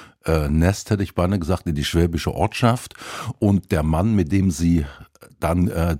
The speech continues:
dank, äh, dank dessen Hilfe sie dann in den Westen geflohen ist, entpuppt sich dann bald als ein Ehemann, bisschen banal, die Schwiegereltern,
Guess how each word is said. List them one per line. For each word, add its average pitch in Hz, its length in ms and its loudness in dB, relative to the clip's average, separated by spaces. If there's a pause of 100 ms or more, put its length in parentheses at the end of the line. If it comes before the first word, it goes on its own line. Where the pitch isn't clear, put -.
dank, 92 380 0
äh, 87 340 -2
dank 85 260 -2
dessen 87 220 -2
Hilfe 92 260 -2
sie 85 160 -4
dann 82 160 -4
in 85 120 -2
den 80 100 -2
Westen 82 320 -6
geflohen 90 460 0
ist, 101 260 -4 (400)
entpuppt - 380 -4
sich - 180 -4
dann 78 220 -2
bald 85 400 0
als 76 240 -4
ein 73 280 -4 (1300)
Ehemann, 90 720 4 (120)
bisschen - 360 -2
banal, 82 560 2 (320)
die 90 100 4
Schwiegereltern, 90 960 0